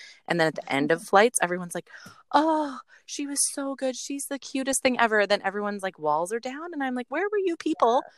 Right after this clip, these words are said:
Speaker 1: when I needed to
Speaker 2: <laughs>
Speaker 1: entertain her all four hours of this flight? Like, what were you <laughs> doing? Why didn't you engage with me like this before?" And then, so now kind of on the flight, if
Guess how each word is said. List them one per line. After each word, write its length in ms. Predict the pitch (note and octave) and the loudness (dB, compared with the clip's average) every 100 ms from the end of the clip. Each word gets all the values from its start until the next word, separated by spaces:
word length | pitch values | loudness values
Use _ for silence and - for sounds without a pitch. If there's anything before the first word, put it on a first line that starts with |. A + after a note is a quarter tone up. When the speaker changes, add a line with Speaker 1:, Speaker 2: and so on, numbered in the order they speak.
| _ - | _ 0
Speaker 1:
when 140 | B3 | 2
I 100 | C4 | 4
needed 240 | C4 C#4 G#3 | 0 -2 -2
to 80 | |
Speaker 2:
<laughs> 20 | C4 | 0
Speaker 1:
entertain 460 | C4 C#4 - C4 | 0 -2 0 0
her 160 | F4+ D#4 | 4 4
all 340 | - G#3+ G#3 G#3 | 6 4 2 0
four 300 | - G#3+ G#3 | -2 0 2
hours 300 | G3 G3+ G3 | 0 -2 -6
of 100 | F#3+ | -10
this 160 | G3 | -12
flight? 340 | - - F4+ - | -8 -6 -6 -6
Like, 180 | F3+ - | -8 -2
what 220 | F#3+ A3+ | 2 2
were 80 | A#3+ | 2
you 140 | C#4 | -2
<laughs> 140 | A3+ C#4 | 0 2
doing? 360 | F#4+ F#4+ B3 - - - | 4 4 2 -2 -8 -4
Why 160 | C4 | -2
didn't 180 | D#4 C#4+ | 0 0
you 100 | D4 | 0
engage 360 | C4+ B3+ A#3+ B3 | 0 0 -2 -2
with 120 | B3 | -2
me 120 | G#3+ | -2
like 160 | G#3+ - | -2 -2
this 240 | G3+ - - - - - | -4 -4 -14 -20 -20 -6
before?" 560 | G#3+ - G#3+ D4+ G#3+ F#3 - - - _ _ - | -4 4 4 6 2 0 -8 -20 -20 _ _ -2
And 220 | G#3+ G3+ | -2 0
then, 400 | F#3+ F#3 F3+ F3+ _ _ - | -2 -2 -8 -14 _ _ -6
so 180 | - F#3+ | 2 2
now 300 | F3 D3+ E3 | 4 4 2
kind 180 | F3+ E3 | 0 -6
of 60 | - | -4
on 300 | - D#3+ G#3+ | -2 0 0
the 80 | G3 | -2
flight, 360 | D3 C3 C3 _ _ _ _ _ | -2 -2 -2 _ _ _ _ _
if 120 | F3 | -10